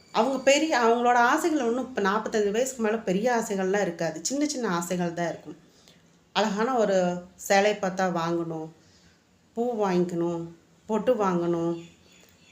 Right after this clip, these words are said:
ஏதாவது பார்த்தா ஸ்வீட் வாங்கி சாப்பிடணும்.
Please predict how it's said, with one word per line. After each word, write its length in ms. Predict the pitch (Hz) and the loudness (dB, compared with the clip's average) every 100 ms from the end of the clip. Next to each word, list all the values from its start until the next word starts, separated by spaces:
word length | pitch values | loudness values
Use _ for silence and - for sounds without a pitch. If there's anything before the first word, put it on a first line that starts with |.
| _ _ _ _ _ _ - - | _ _ _ _ _ _ -20 -8
ஏதாவது 520 | - 214 254 294 - | -2 4 6 4 2
பார்த்தா 400 | 226 226 233 240 | 2 4 2 2
ஸ்வீட் 400 | 233 233 220 247 | 0 -4 -8 -6
வாங்கி 280 | 214 196 202 | -2 0 0
சாப்பிடணும். 760 | 196 185 180 185 180 175 175 | 0 0 0 2 2 2 -2